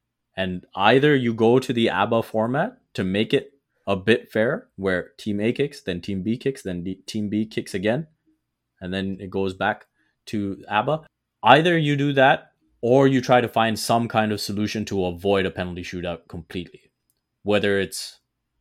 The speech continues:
what I suggested before, where you play more extra times and you increase the number of substitutions as you go on,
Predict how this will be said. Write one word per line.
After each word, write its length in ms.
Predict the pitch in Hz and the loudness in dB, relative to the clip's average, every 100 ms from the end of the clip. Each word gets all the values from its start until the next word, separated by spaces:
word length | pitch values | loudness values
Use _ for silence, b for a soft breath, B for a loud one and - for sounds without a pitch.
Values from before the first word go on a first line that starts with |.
| _ | _
what 200 | 95 95 | -6 0
I 100 | 104 | 2
suggested 480 | 120 113 127 120 117 | 2 0 0 0 -4
before, 380 | 110 - 113 123 | -6 0 0 2
where 160 | 101 | 0
you 160 | 95 90 | -2 -4
play 240 | - 110 | 0 2
more 280 | 110 110 120 | 4 2 2
extra 280 | 113 - 113 | 2 -2 -4
times 260 | 117 127 120 | -2 -2 -2
and 100 | 95 | -2
you 120 | 90 | -4
increase 400 | 98 - 120 117 | -6 -4 -4 -2
the 100 | 113 | -2
number 300 | 110 110 110 | -2 0 -2
of 100 | 107 | -2
substitutions 720 | 113 104 104 - 113 123 110 | -4 -4 -6 -6 -8 -6 -2
as 260 | 90 107 107 | 0 0 0
you 100 | 107 | 0
go 220 | 107 107 | 4 6
on, 320 | 107 135 | 4 2